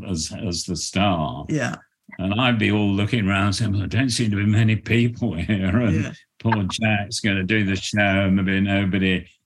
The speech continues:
Speaker 1: in
Speaker 2: Yeah.
Speaker 1: the audience. How awful. Um, but then dissolve, and then we're outside the O two, and it says Jack
Speaker 2: Whitehall.
Speaker 1: Whitehall. And
Speaker 2: It's just,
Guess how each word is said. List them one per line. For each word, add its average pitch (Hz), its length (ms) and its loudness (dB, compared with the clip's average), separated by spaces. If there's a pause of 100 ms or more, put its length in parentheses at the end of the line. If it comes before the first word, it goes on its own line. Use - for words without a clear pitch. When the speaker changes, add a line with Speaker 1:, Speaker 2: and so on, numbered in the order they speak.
(160)
Speaker 1:
in 104 120 0
Speaker 2:
Yeah. 101 60 4
Speaker 1:
the 104 140 2
audience. 92 840 0
How 95 260 2
awful. 98 640 -2 (320)
Um, 98 640 2 (360)
but 110 240 0
then 120 360 4
dissolve, 98 840 0
and 101 160 0
then 107 500 4
we're 110 160 2
outside 107 600 0
the 104 140 0
O 101 220 0
two, 101 480 0
and 85 140 -2
it 87 160 -4
says 98 360 -2
Jack 104 440 -2
Speaker 2:
Whitehall. 101 560 -2
Speaker 1:
Whitehall. 80 400 -4 (480)
And 98 380 2
Speaker 2:
It's 95 220 0
just, - 340 -2